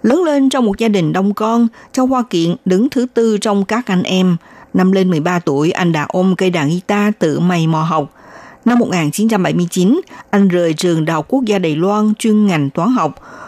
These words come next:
Suốt thời gian học đại học, anh hát và chơi nhạc dân ca tại các quán cà phê địa phương.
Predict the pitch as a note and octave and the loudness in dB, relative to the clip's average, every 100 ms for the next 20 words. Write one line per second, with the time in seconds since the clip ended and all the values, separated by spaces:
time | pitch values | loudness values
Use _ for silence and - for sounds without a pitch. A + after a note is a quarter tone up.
0 | - - - F4 C4 F3+ G#3+ A3 G#3+ - | -20 -6 -4 -2 0 0 0 0 -2 -2
1 | D#3 E3 D3+ - F3 F3 F#3 C4+ E4 F3 | -2 -2 -4 -4 -2 0 0 -2 -2 -2
2 | C#3+ G3 G3+ F#3+ D#3 D3 F#3 F#3 G3 F#3+ | -2 0 0 0 -2 -2 -2 -2 0 -2
3 | F#3+ D#3 C#3+ A#3 - - F#3 C#4+ D#3 C#3 | -2 -4 -4 -4 -4 -2 -2 -2 -4 -2
4 | F#3+ E3 C#3+ - A3 A3 | -2 -2 -4 -2 2 2